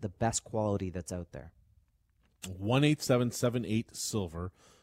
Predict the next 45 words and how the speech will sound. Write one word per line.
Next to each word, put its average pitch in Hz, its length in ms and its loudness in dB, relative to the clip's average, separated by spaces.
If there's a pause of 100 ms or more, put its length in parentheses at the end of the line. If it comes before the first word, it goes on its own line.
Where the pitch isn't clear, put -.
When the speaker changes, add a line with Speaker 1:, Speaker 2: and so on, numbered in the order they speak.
(220)
Speaker 2:
guildhallwealth 104 720 0
dot 98 200 -2
com. 82 220 -6
That's 92 220 -6
a 110 40 -4
great 87 460 -2
website 85 480 -6
because, 90 320 -6
of 95 120 -8
course, - 240 -8
you 98 60 -6
can 113 140 -2
go 90 140 -2
see 160 240 -2
these 180 240 -4
diamonds. 80 440 -6 (420)
You - 100 -10
can 98 80 -2
get 113 140 0
an 135 100 2
idea 107 420 2
or 92 200 0
a - 20 -2
feel 101 320 -2
for 101 300 -4
color. 87 460 -4
It's - 220 -12
never 95 440 2
perfect, 104 480 -2
depending 92 360 -4
on 90 140 -4
your 90 80 -4
screen 90 380 -6
or - 20 -2
the 85 80 -4
way 87 120 -2
it 80 100 -6
looks. 87 260 -4 (320)
They 82 120 -6
are 78 120 -2
far 95 400 0
more 98 220 0
gorgeous 90 480 -4
in 87 220 -6
person. 87 520 -6